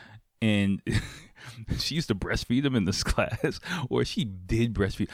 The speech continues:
I remember she breastfed him one time, like, you know, and he was kinda like a big kid. He was maybe, like, two years old.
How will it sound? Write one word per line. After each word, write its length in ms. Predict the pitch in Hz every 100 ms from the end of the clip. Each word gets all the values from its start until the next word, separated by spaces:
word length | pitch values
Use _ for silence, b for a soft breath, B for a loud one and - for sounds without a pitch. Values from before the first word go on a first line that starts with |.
| B
I 80 | -
remember 260 | 143 104 87
she 180 | 113
breastfed 460 | 90 98 90 - 92
him 200 | 92 80
one 240 | 85 90
time, 480 | 92 85 85 101 107
like, 300 | - 87 82
you 80 | 95
know, 300 | 82 78 80
and 160 | 80 98
he 80 | 180
was 80 |
kinda 240 | 180 120 85
like 120 | 80
a 40 |
big 220 | 78 85 80
kid. 80 |
He 100 | 101
was 100 | 139
maybe, 240 | 139 120 101
like, 160 | 76 -
two 180 | - 85
years 300 | 87 85 82
old. 340 | 85 90 98